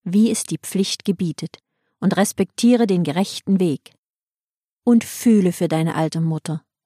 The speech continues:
verneine nicht die Bitte der tugendhaften Dame.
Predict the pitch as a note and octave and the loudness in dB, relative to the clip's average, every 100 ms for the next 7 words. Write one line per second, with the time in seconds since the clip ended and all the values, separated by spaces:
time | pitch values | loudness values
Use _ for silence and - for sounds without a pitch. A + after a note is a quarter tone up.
0 | _ - E3+ F3 F#3 F#3 G3+ A#3 - - | _ -4 0 2 4 6 6 4 2 -2
1 | A#3 F#3+ G#3+ G3 - - - G3 F#3+ - | 0 2 2 0 -4 -4 -2 0 0 -2
2 | F#3 - F#3+ F3 D#3+ D#3+ D#3+ | -8 -2 0 2 0 -4 -6